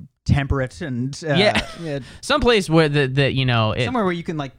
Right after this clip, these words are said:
Speaker 1: play,
Speaker 2: be outside at
Speaker 1: play
Speaker 2: noon.
Speaker 1: football and
Speaker 2: Yeah.
Speaker 1: not die.
Speaker 2: Yeah.
Speaker 1: Uh, from either heat or being gay.
Speaker 2: Yeah, and somewhere that has, like, you know,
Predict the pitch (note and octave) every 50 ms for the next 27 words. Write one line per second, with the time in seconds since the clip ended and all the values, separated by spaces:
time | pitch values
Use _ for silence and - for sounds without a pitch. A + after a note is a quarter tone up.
0 | _ _ - - D3+ D3 D#3 E3+ D3+ C#3+ C#3+ C#3+ C3+ D3+ C3+ C3+ C#3 C#3 C#3 C3+
1 | C3 - B2 A#2+ C3 C3 C3 C3 C3+ C3+ C3+ C3+ C3+ D#3+ D#3+ D#3 D#3 D3 D3 C#3+
2 | C#3+ C#3 - C#3+ C#3+ C#3+ C#3 C3+ C3 - - _ _ _ _ _ _ _ _ _
3 | _ _ _ _ _ - C#3+ C#3+ F3 G3 C3 F2+ G1+ G1+ G1+ - - - - A#3
4 | A3+ - - - - - - _ _ _ - D3 C#3 C3 B2+ B2 - D#3 C#3+ C3+
5 | C#3 C3 B2+ A#2+ A#2+ A#2 C3+ C3 C3 - C3+ C3 A#2+ B2 B2+ C3 C3+ C3 C3+ C3
6 | C#3+ - - A#2 D3+ C3+ F#3 G#3+ G#3 C#3+ - D#3+ E3 D#3+ - G#3 G3 F#3 F3+ F3+
7 | E3 D#3+ D3+ D3 D#3 D3+ C#3+ C#3 B2+ B2+ C3 B2+ B2 A2+ - C#3 B2+ B2+ B2 B2
8 | B2 B2 A#2+ -